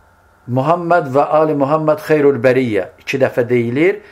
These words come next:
və bəzi rəvayətlərində dedilər ki, yəni, əşhədü ən Muhammedən Rasulullah kəlməsindən sonra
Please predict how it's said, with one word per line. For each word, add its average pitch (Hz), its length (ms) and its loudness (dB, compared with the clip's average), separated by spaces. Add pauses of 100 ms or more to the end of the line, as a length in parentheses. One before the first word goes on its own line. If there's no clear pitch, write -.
(200)
və 135 260 2
bəzi 175 400 2
rəvayətlərində 151 880 2
dedilər 151 480 0
ki, 185 220 0 (1800)
yəni, 113 220 -2 (680)
əşhədü 160 480 2
ən 147 260 -2
Muhammedən 135 720 0 (360)
Rasulullah 139 760 0
kəlməsindən 127 720 -2
sonra 175 340 2